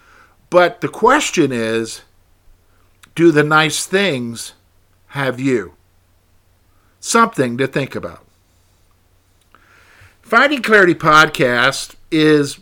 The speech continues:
really an opportunity to answer questions that you might have about Christianity and the Christian life. So what we're gonna do is, is once a week, we're gonna look at a question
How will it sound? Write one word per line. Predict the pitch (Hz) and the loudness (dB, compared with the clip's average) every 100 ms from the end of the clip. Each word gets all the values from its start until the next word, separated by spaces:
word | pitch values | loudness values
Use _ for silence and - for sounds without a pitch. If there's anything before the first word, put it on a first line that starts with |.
| _ | _
really | 147 240 269 | 2 4 4
an | 170 | 4
opportunity | 160 180 175 - 185 180 180 165 | 4 4 2 0 0 0 0 0
to | 139 | -2
answer | 135 147 143 | -4 -4 -6
questions | - 175 180 175 - 175 165 151 143 | -4 0 2 2 0 0 0 -4 -2
that | 117 127 | -2 -2
you | 196 269 | -4 0
might | 190 165 | 2 2
have | 127 131 123 123 131 - _ _ - | -2 -2 0 0 -2 -6 _ _ -8
about | 123 131 127 | 0 2 2
Christianity | - 196 - 160 147 147 139 | 0 -2 0 0 0 0 -2
and | 123 | -4
the | 120 | -4
Christian | 131 123 135 117 | -4 -4 -4 -6
life. | 117 85 - _ _ _ _ _ _ _ | -6 -8 -14 _ _ _ _ _ _ _
So | - 151 | -6 -4
what | 151 202 | 0 0
we're | 254 | 0
gonna | 302 233 | 0 0
do | 175 190 165 | 6 8 8
is, | 156 147 | 8 4
is | 127 135 | -4 -4
once | 147 190 | -2 -2
a | 247 | 0
week, | 196 175 175 | 4 4 4
we're | 160 170 | 0 -2
gonna | 165 | -2
look | 151 131 156 190 | 0 2 2 4
at | 185 | 0
a | |
question | 190 220 220 - 151 117 147 | 0 -2 0 -2 -2 -2 -4